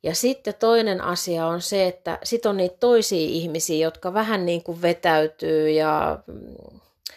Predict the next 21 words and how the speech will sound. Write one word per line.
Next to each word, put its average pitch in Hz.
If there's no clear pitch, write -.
tälleen 156
niin 156
kuin 165
psyykkisesti 190
pyörittelee 160
silmiä 156
ja 170
näkee 175
sen -
asian 165
ehkä 156
vähän 160
uhkana 156
ja 151
aha, 175
toi 160
ei 160
olekaan 170
enää 156
samanlainen 85
ja 82